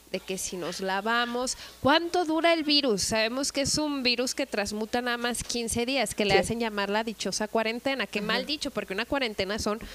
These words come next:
Speaker 1: cuarenta días.
Speaker 2: Sí.
Speaker 1: No, son quince días. Son quince días en donde te tienen en, en observación, porque hay unos que son inmunes y,
Speaker 2: Sí.
Speaker 1: y como el, el papiloma.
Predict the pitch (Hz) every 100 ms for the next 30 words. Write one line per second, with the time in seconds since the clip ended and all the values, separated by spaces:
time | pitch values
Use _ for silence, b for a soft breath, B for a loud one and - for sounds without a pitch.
0 | B 190 190 170 180 180 294 226 - -
1 | 214 202 B B B B 233 226 247 262
2 | 285 277 285 254 208 202 285 - 339 330
3 | 359 349 381 427 B B B 214 214 208
4 | 208 220 262 302 339 294 220 220 214 -
5 | - 208 202 190 262 294 - 247 - 247
6 | 277 285 294 262 233 269 294 349 381 370
7 | 370 381 - 247 240 190 185 208 - 254
8 | 247 247 247 240 - B B B - 226
9 | 277 269 294 294 294 190